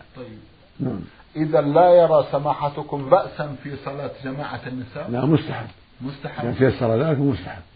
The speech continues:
Speaker 1: بارك الله.
Speaker 2: لما فيه من الفائدة العظيمة والأجر العظيم.
Speaker 1: الله أكبر.
Speaker 2: نعم.
Speaker 1: جزاكم الله خيرا. بعض إخوانكم لا يرون ذلك سماحة الشيخ، فما هو توجيهكم؟
Speaker 2: لا، الصواب لا بأس به.
Speaker 1: الصواب
Speaker 2: لعموم الأدلة ولفعل عائشة وأم سلمة.
Speaker 1: بارك الله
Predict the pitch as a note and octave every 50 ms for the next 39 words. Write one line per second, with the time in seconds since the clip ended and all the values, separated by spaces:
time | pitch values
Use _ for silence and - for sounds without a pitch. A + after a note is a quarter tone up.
0 | B2 B2 B2+ C3 C3 B2 A2 - - - G#2+ G#2+ B2 B2+ C3 C3 B2 A#2 C3+ C3+
1 | B2+ B2+ A#2+ G#2+ C3 C#3 C3+ A#2+ A#2 G2+ F#2+ G2 G#2+ G#2 G#2+ A2+ A2+ G#2 G2 G2+
2 | A2 - B2 A2+ A2 G#2+ G2+ G2+ G#2 G2+ G#2+ G2+ F#2+ - - - - - - -
3 | - - - - - - - A#2 A2 G#2 G#2 G#2 - A#2 G#2+ G#2+ A2+ G#2+ G2+ -
4 | - G#2+ G#2 G2+ G2+ G2+ G2+ G2 G2 - _ A2+ G#2+ G#2 G#2 G2+ - _ _ _
5 | _ _ _ _ _ D3 D3+ G#3+ F#3+ F#3 F3+ G#3 G#3 F#3 - - E3+ F3 E3 D#3+
6 | E3 D#3 - - E3 F3 G3 F#3+ D#3 D3+ D#3+ E3 D#3 D3+ C#3+ C3+ C3 B2 B2+ C3+
7 | B2 B2 A#2+ - - B2+ B2+ C3 A#2+ A#2 - _ _ - - - - - D3+ E3+
8 | F3 D3+ C#3 C3+ - - C3 B2 A#2+ B2 C#3 C#3+ C3+ - - B2+ A#2+ B2+ C#3 C#3+
9 | C#3+ C3 C3+ C#3+ A#2 G2 G2 E2 - E2+ F2 E2+ E2 - _ _ _ _ _ -
10 | A2+ - _ C3+ B2+ B2 C3 C#3+ C#3+ C3 B2 C3 B2+ A#2 C3+ C3 B2+ B2 B2 -
11 | B2 A2+ A2 B2+ C#3+ F3+ F#3 D3 E3+ E3+ D3 A#2 C3+ C#3 C3 C3+ C3 C3 C3 B2+
12 | A2+ G#2+ A2 A2+ A2 G#2+ - - A2 F#2+ F#2 E2+ E2 - _ _ _ C3 B2+ B2+
13 | C3 C#3 D3 C#3+ C#3 - - - A2+ A2 G2 F#2+ F#2+ G2